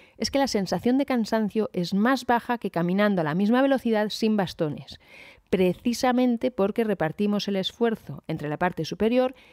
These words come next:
y la inferior del cuerpo. Por otro lado, caminar es la actividad favorita de los pacientes oncológicos, así que si tenemos una actividad que nos proporciona más beneficio con menos esfuerzo, pues puede ser muy interesante.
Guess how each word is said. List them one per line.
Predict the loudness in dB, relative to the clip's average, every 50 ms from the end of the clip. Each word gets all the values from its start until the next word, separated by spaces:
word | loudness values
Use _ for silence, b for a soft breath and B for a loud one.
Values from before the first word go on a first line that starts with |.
| b b b b
y | 0 0 2
la | 2 2 2
inferior | 0 0 0 0 2 2 2
del | 2 -2 -2 -2
cuerpo. | -4 -4 -6 -4 -6 -12 -16 -16 _ _ b b b b b b b b b b b b
Por | 0 0
otro | 2 2 2 4
lado, | 4 4 4 2 0 -2 -2 _
caminar | 0 0 2 2 2 2 2 2 2 0 0 0
es | 0 0 0
la | 0
actividad | 0 0 0 0 2 2 0 0
favorita | 0 0 2 2 2 2 0 -2 0 0 0
de | 0 0
los | -2 -2
pacientes | -4 -4 -2 -2 0 0 0 -2 -2
oncológicos, | -4 -2 0 0 2 2 0 -2 -6 -10 -10 -10 -12 -12 -14 -8 _
así | -6 -6 -2 -2 -2 -2 -2 -4 _ _ _ _ _ _ _
que | -2 0 0 0
si | 0 0 -2 0
tenemos | 0 0 2 0 0 -2 -4 -4 -4
una | -2 -2 -2
actividad | -2 0 0 0 2 2 2 2 2 0 -2
que | -4 -4
nos | -4 -4 -2
proporciona | -2 -2 0 0 -2 0 0 0 0 0 0
más | 0 0 0 0 0
beneficio | 0 0 0 0 0 0 0 0 0 0 -4 -6 -8 -8 -10 B B B B B B B
con | _ -2 0 0
menos | 0 0 0 0 0 0
esfuerzo, | -2 0 0 0 0 0 -2 -4 -6 -6 -6 B B B B B B B B B B
pues | -2 0 0 0 0 0
puede | 0 0 0
ser | 0 0 0 2
muy | 2 2 2 2
interesante. | 2 2 0 -2 -2 -4 -8 -8 -10 -10 -12 -14 -18 -20